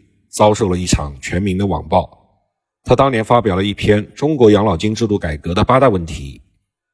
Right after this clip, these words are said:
媒体刊出了其中的金句。在他的文章里有一句话提到，说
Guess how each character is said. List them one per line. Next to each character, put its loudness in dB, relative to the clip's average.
媒 2
体 -6
刊 -2
出 -6
了 2
其 -4
中 0
的 2
金 -2
句。 -6
在 4
他 4
的 4
文 -2
章 4
里 -4
有 2
一 2
句 0
话 2
提 -6
到， -2
说 4